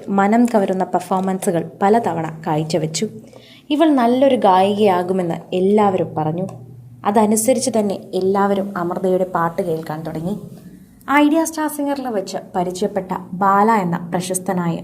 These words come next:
യുവനടൻ ഒന്നും അറിയാതെ അദ്ദേഹത്തിൻ്റെ പ്രണയവാക്കുകളിൽ ജീവിച്ചു. അങ്ങനെ ജീവിച്ചു പോയ ഒരുപാട് വർഷങ്ങൾ. ശരിക്കും പറഞ്ഞാൽ അമൃതയുടെ ദാമ്പത്യ ജീവിതത്തിൻ്റെ കഥ കേൾക്കുമ്പോൾ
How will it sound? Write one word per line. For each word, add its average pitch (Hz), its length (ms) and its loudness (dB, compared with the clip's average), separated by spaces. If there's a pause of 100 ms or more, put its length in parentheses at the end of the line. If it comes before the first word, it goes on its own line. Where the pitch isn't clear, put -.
യുവനടൻ 170 520 -2 (580)
ഒന്നും 233 340 4
അറിയാതെ 226 440 2 (140)
അദ്ദേഹത്തിൻ്റെ 190 640 0
പ്രണയവാക്കുകളിൽ 180 960 0 (520)
ജീവിച്ചു. 170 480 -2 (760)
അങ്ങനെ 311 340 6
ജീവിച്ചു 247 460 4
പോയ 208 260 4 (140)
ഒരുപാട് 185 520 2
വർഷങ്ങൾ. 175 560 -2 (640)
ശരിക്കും 285 540 2
പറഞ്ഞാൽ 247 360 6 (140)
അമൃതയുടെ 226 540 4
ദാമ്പത്യ 202 560 4
ജീവിതത്തിൻ്റെ 214 540 2
കഥ 180 280 -2
കേൾക്കുമ്പോൾ 185 540 0